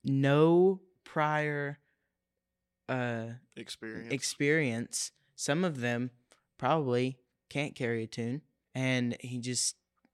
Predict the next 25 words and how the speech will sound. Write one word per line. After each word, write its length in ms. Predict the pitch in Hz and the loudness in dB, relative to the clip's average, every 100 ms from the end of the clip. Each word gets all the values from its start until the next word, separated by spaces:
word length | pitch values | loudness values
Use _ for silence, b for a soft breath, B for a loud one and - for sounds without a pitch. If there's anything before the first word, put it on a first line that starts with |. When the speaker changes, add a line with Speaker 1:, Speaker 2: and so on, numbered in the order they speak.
| _ _ | _ _
Speaker 1:
he 160 | 135 117 | -10 -8
just 220 | 123 - | -8 -2
tells 220 | 139 139 | -2 0
them 120 | 139 | -2
what 160 | 135 131 | -2 -4
to 120 | - | -4
do, 180 | 135 160 - | -4 -4 -4
and 340 | 120 120 117 | -2 -2 -2
somehow 760 | - - 127 131 147 139 156 117 | 0 0 0 0 -2 -2 -4 -4
it 180 | 107 113 | -8 -8
just 180 | 127 127 | -8 -6
works 380 | 117 113 - | -4 -4 -6
out. 200 | 139 135 | -6 -6
They 100 | - 123 | -6 -4
know, 180 | 117 117 _ | -4 -8 _
he 120 | - 143 | -6 -2
knows 260 | 139 127 | 0 -2
exactly 560 | 123 117 120 123 127 143 | -4 -2 0 0 0 -2
what's 220 | 131 127 | -2 -4
gonna 200 | - 123 | -6 -6
happen 520 | 123 117 120 123 131 | -4 -8 -6 -6 -6
too. 300 | 127 123 131 135 _ _ - | -6 -6 -6 -10 _ _ -10
He's 140 | 123 | -4
not 200 | 123 98 | -4 -4
like, 200 | 113 - | -6 -8